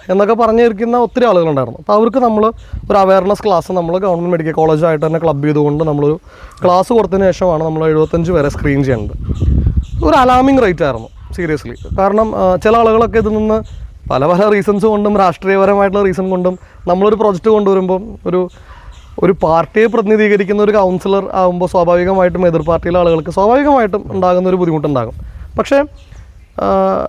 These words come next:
once an, ഒരു, ഒരാൾ ഇലക്റ്റഡ് റെപ്രസെന്റേറ്റീവ് ആയി കഴിഞ്ഞു കഴിഞ്ഞാൽ beyond politics മൂവ് ചെയ്യണം എന്നുള്ളതാണ് നമ്മൾ വിശ്വസിക്കുന്നതും.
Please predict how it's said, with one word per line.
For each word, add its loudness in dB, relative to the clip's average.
once 2
an, 4
ഒരു, 2
ഒരാൾ 2
ഇലക്റ്റഡ് 0
റെപ്രസെന്റേറ്റീവ് -2
ആയി -2
കഴിഞ്ഞു -2
കഴിഞ്ഞാൽ 0
beyond 2
politics -2
മൂവ് 0
ചെയ്യണം 2
എന്നുള്ളതാണ് 2
നമ്മൾ 2
വിശ്വസിക്കുന്നതും. -2